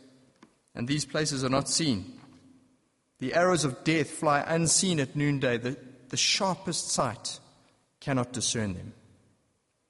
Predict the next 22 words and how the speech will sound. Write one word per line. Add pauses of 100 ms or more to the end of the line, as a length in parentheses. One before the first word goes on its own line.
(760)
This
world (480)
is
a
deadly,
dangerous
place. (680)
It
always
is. (1120)
Sometimes
we
just
can't
see
it. (2000)
The
coronavirus
is
just
one
symptom